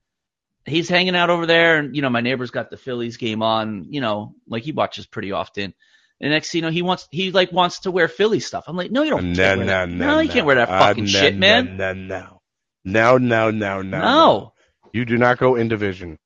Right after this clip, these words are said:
Speaker 2: I wouldn't give a shit
Speaker 1: I
Speaker 2: if
Speaker 1: know.
Speaker 2: you wore Dodgers fucking thing. That would be fine. You don't go in division.
Speaker 1: No. I told him, "You can't wear that shit. Like, we hate the Phillies as Mets fans." And he, he's like, "I'm a Mets fan, but, you know, I like, I like," no, you don't fucking like
Speaker 2: You don't
Speaker 1: them.
Speaker 2: like anybody there.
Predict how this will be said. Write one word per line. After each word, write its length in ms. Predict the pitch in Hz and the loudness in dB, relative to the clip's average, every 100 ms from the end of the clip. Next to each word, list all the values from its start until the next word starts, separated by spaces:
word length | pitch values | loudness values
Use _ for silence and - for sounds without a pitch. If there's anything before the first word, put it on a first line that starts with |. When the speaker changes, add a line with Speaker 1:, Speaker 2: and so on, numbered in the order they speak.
| - | -6
Speaker 2:
I 140 | 107 | -2
wouldn't 240 | 127 123 110 | 0 0 -2
give 100 | 113 | -4
a 40 | 104 | -2
shit 100 | 156 | -2
Speaker 1:
I 40 | |
Speaker 2:
if 60 | 165 | 0
Speaker 1:
know. 200 | 233 269 | 0 2
Speaker 2:
you 60 | |
wore 180 | 139 156 | 4 4
Dodgers 560 | 143 127 117 107 90 - | 6 6 4 0 -10 -12
fucking 400 | 101 92 92 92 | -8 -8 -10 -18
thing. 220 | 92 92 | -16 -12
That 180 | 95 104 | -10 -8
would 140 | 117 | -6
be 120 | 135 | -6
fine. 340 | 139 131 107 92 _ _ _ | -6 -6 -6 -10 _ _ _
You 100 | 107 | -4
don't 180 | 101 113 | -2 -2
go 180 | 113 110 | 0 -2
in 80 | 107 | -2
division. 400 | 101 90 85 78 _ _ _ _ _ _ - | -6 -10 -12 _ _ _ _ _ _ _ -10
Speaker 1:
No. 500 | 151 254 240 - - _ | -2 0 0 -2 -14 _
I 100 | - | -12
told 280 | - 269 262 | 2 4 4
him, 60 | 135 | 2
"You 60 | |
can't 240 | 143 240 233 | 0 0 6
wear 140 | 277 | 8
that 180 | 269 135 | 8 4
shit. 380 | - 123 98 _ _ - | 0 -2 -4 _ _ -2
Like, 220 | 131 - | -2 0
we 200 | 165 196 | -2 2
hate 200 | 202 208 | 2 0
the 60 | 185 | -2
Phillies 400 | - 220 202 127 | 0 2 2 -2
as 120 | 120 | -2
Mets 220 | 160 175 - | 0 -2 -2
fans." 480 | 98 73 - - _ _ | -8 -8 -14 -20 _ _
And 140 | 107 113 | -8 -8
he, 120 | - - _ | -10 -20 _
he's 140 | 151 | 0
like, 100 | 165 | 2
"I'm 160 | 160 220 | 4 4
a 60 | 226 | 2
Mets 240 | 247 240 | 0 0
fan, 220 | 208 202 | -2 -2
but, 160 | 196 208 | -2 -4
you 80 | 226 | -2
know, 140 | 240 | 0
I 80 | 247 | -2
like, 320 | 233 247 240 - _ _ | -2 -4 -6 -12 _ _
I 120 | 208 226 | -8 -4
like," 280 | 240 240 180 | -2 -4 0
no, 120 | 277 | 0
you 100 | 311 | 2
don't 160 | 277 | -2
fucking 380 | - 185 147 135 | 2 2 4 2
like 200 | 127 123 | 2 4
Speaker 2:
You 60 | 170 | 6
don't 100 | 185 | 6
Speaker 1:
them. 80 | 185 | 6
Speaker 2:
like 40 | |
anybody 360 | 196 214 175 107 | 6 8 6 4
there. 200 | 85 | -4